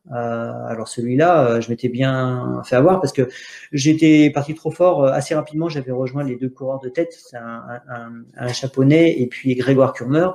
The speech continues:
et on était sur des bases sur un cent miles de dix-huit heures trente. Pour moi, c'était trop rapide. Pour eux, ça pouvait peut-être aller, <laughs> mais en tout cas, pour moi, c'était trop rapide.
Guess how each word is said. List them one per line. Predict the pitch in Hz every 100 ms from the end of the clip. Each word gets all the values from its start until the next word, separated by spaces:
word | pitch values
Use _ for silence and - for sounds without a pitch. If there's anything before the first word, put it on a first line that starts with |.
| - -
et | 127
on |
était | 127 123
sur | 156 135
des | 139
bases | 160 165
sur | - 131
un |
cent | - 147
miles | 143 170 160
de | 127 135 127 - 127
dix-huit | 127 135 143
heures | 143
trente. | - 160 156 - _ _
Pour | - 135
moi, | 175
c'était | 180 139 127
trop | - 117
rapide. | 123 - 135 -
Pour | - 135 190
eux, |
ça | 185 143
pouvait | - 131
peut-être | 135 139 170
aller, | 214 262 -
<laughs> |
mais | 180 -
en | 175
tout | 165
cas, | 156 214
pour | - 139
moi, | 151 190 190 - - -
c'était | - - 160
trop | -
rapide. | 160 180 175 170